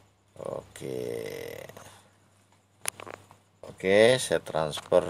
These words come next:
seratus ribu. Kantor bank ya, saya pilih tadi ya. Kantor bank. Ya, jadi Bank Permata tadi. Nih.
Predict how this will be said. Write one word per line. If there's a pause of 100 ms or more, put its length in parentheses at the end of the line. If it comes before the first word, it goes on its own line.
seratus
ribu. (800)
Kantor
bank
ya,
saya
pilih
tadi
ya. (720)
Kantor
bank. (2000)
Ya,
jadi (1120)
Bank
Permata
tadi. (2250)
Nih.